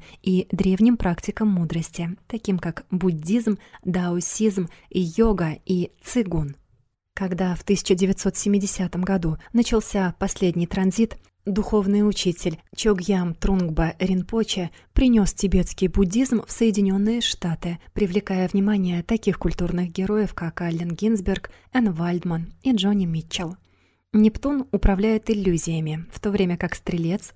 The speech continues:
управляет догмами, поэтому в период этого перехода культы обрели огромную популярность. Стрелец представляет твёрдые убеждения, поэтому даже в музыке люди рьяно выражали свои идеологии со сцены.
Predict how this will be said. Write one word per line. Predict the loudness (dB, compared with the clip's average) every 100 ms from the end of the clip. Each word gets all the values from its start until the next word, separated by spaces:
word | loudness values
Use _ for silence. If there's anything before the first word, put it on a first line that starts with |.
| -4
управляет | 0 0 0 -2 -2
догмами, | 0 0 0 0 0 0 -4 -6
поэтому | -4 -4 -2 -2 -2
в | 0
период | 2 2 0 -2
этого | -4 -4 -4
перехода | -2 -2 0 0 0 -2 -6 -20 _
культы | 0 2 2 -2 -4 -4
обрели | -2 0 0 0
огромную | 0 2 0 0 2
популярность. | 2 4 2 0 -2 -4 -6 -14 -20 _ _ -20
Стрелец | -4 0 2 2 2
представляет | 0 0 0 -2 0 -2 -4 -10 _
твёрдые | -2 4 4 6 6
убеждения, | 4 4 0 0 0 0 -2 -6 -8 -10
поэтому | -10 -8 -4 -2
даже | 0 0 0
в | 0
музыке | 2 2 0 -2 -8 -8 -10
люди | -2 0 0 0 0 -2 0
рьяно | 0 2 2 2 2
выражали | 2 0 0 -2 -4
свои | -4 -2 0 -2
идеологии | -2 -4 -2 -2 -4
со | -4 -6
сцены. | -6 -6 -6 -4 -6